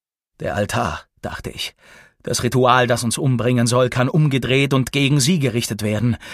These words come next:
Wenn einer von denen unter diesem Messer stirbt, richtet sich der Stammbaumfluch gegen seine Blutlinie, nicht unsere.“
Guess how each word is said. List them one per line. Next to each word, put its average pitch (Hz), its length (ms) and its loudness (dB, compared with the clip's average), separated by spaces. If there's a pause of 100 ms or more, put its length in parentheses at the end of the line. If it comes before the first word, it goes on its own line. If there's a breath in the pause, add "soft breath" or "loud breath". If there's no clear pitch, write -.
(220 loud breath)
Wenn 135 140 4
einer 156 240 4
von 156 180 4
denen 160 280 4
unter 151 220 2
diesem 135 260 0
Messer 139 280 0
stirbt, 127 380 -2 (240 loud breath)
richtet 160 400 2
sich 165 160 0
der 147 140 4
Stammbaumfluch 147 920 2
gegen 147 280 2
seine 160 380 4
Blutlinie, 156 680 2
nicht 165 200 2
unsere.“ 120 500 2